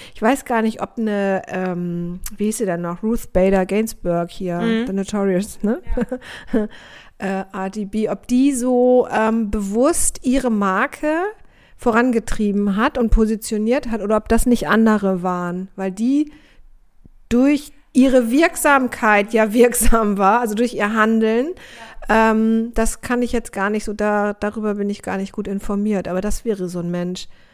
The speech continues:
Speaker 1: von der ich denke, so bei der ist das noch irgendwie anders gelaufen.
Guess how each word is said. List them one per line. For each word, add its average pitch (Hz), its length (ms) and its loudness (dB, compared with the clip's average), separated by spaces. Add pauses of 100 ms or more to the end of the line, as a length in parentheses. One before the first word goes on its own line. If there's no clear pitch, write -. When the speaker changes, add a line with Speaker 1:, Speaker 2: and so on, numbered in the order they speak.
(200)
Speaker 1:
von 190 160 -10
der 185 180 -2
ich - 200 -6
denke, 185 400 -4
so 180 180 -6
bei 190 140 -4
der 190 240 -2
ist 196 140 -8
das 196 120 -10
noch 196 180 -6
irgendwie 196 260 -6
anders 190 380 -6
gelaufen. 165 760 -6